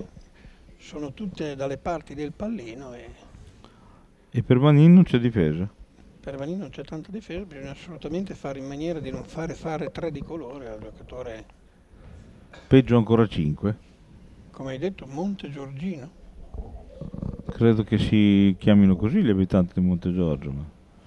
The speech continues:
Speaker 2: magari potremmo chiederlo a chi ne sa di più.
Speaker 1: Lunga corta,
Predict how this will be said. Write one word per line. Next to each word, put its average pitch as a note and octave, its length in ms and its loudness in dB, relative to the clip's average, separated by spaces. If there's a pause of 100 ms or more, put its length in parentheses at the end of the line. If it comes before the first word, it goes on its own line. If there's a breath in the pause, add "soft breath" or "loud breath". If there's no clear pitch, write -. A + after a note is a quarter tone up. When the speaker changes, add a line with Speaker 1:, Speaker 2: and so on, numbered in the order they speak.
(480 soft breath)
Speaker 2:
magari F#2 340 4
potremmo F#2+ 400 2
chiederlo F#2 540 6
a E2+ 60 2
chi - 160 -4
ne F2 100 2
sa - 160 -4
di G2+ 100 -2
più. F#2+ 200 -4 (1400 soft breath)
Speaker 1:
Lunga G#3 500 -6
corta, F3+ 440 -10